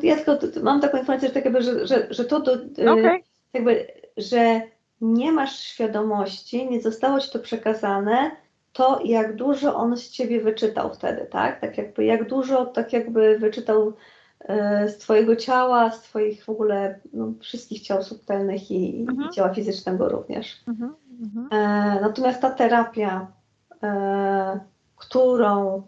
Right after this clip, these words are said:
Speaker 1: miałaś zaleconą, no to ona była gdzieś jakimś takim, wynikała z tak jakby z tych najważniejszych rzeczy, które są tam do zrobienia, tak?
Speaker 2: Mhm.
Speaker 1: Natomiast ta, to takie zidentyfikowanie tych, e, słabych punktów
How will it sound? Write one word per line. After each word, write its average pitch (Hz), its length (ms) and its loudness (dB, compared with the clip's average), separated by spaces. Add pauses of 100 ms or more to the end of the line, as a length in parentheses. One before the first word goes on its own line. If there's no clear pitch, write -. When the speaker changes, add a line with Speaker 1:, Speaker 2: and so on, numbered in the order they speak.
(160)
Speaker 1:
miałaś 208 320 0
zaleconą, 196 760 0
no 269 100 -2
to 277 120 -2
ona 269 220 2
była 262 280 2
gdzieś 254 220 -6
jakimś 240 240 -4
takim, 233 240 0
wynikała 233 560 2
z 233 60 -8
tak 220 120 -4
jakby 226 200 0
z 214 60 -10
tych 214 160 -4
najważniejszych 208 560 0
rzeczy, 214 260 0
które 208 200 -2
są 214 200 -2
tam 208 160 -2
do 196 100 0
zrobienia, 190 540 -4 (100)
tak? - 300 -4 (340)
Speaker 2:
Mhm. 247 220 -6 (260)
Speaker 1:
Natomiast 247 720 -2 (1500)
ta, 262 460 2 (120)
to 220 600 4 (160)
takie 226 320 -4
zidentyfikowanie 226 1500 0
tych, 202 560 -6
e, 202 200 -4
słabych 247 500 2
punktów 202 840 -4